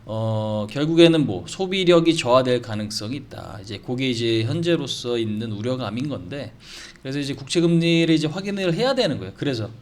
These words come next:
그러니까 여러분들이 확인을 직접 실질적으로 하시는 분들도 계시겠지만 그렇지 못한 분들에게 저희가 지금 계속적으로 뭔가 확인해서 말씀을 드리는 거거든요.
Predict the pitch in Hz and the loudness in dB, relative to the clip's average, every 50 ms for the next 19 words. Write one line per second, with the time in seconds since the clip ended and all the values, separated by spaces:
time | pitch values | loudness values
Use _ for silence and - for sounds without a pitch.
0 | - - - - - - - - - - - 139 147 170 185 190 214 208 214 202 | -20 -20 -20 -20 -20 -20 -20 -20 -14 -8 -2 2 4 4 4 4 2 0 0 0
1 | 175 - 247 233 254 240 240 202 165 165 165 - 202 175 170 - - - 277 277 | 0 0 0 0 2 0 0 0 -2 -4 -4 -6 -6 -6 -6 -6 -4 -2 -2 0
2 | 269 294 269 254 247 226 214 214 254 247 320 302 277 214 190 180 180 180 202 175 | 0 0 0 0 0 0 0 0 0 2 2 2 2 2 0 0 0 0 0 0
3 | 139 127 127 127 110 113 - 147 185 196 147 - - - - 147 175 170 170 - | -2 0 -2 -4 -6 -6 -6 -4 -4 -4 -4 -6 -8 -6 -2 0 0 0 0 0
4 | 175 131 113 120 117 113 180 185 185 170 156 160 151 151 151 147 147 147 147 143 | -2 -2 -2 -4 -4 -6 -6 -4 -4 -2 -2 -2 0 0 0 0 0 0 -2 -2
5 | 143 135 - - - - - - - - - - - - 131 143 147 175 170 170 | -4 -6 -12 -16 -20 -20 -20 -20 -20 -20 -20 -6 -2 0 2 8 10 10 10 10
6 | 147 139 139 135 127 127 123 117 110 127 131 113 139 143 156 156 156 156 143 117 | 8 4 0 0 0 0 0 0 -2 -6 -6 -6 -4 -4 -4 -4 -2 -4 -4 -2
7 | 113 120 120 107 110 110 117 - - 165 160 170 160 147 135 107 101 107 123 123 | -4 -4 -4 -4 -4 -4 -4 -6 -6 -4 -4 -4 -4 -4 -4 -4 -4 -4 -4 -4
8 | 123 113 - 131 139 135 127 113 107 98 92 90 98 107 147 180 | -4 -2 -2 -2 0 0 -2 -2 -4 -6 -8 -10 -10 -12 -12 -12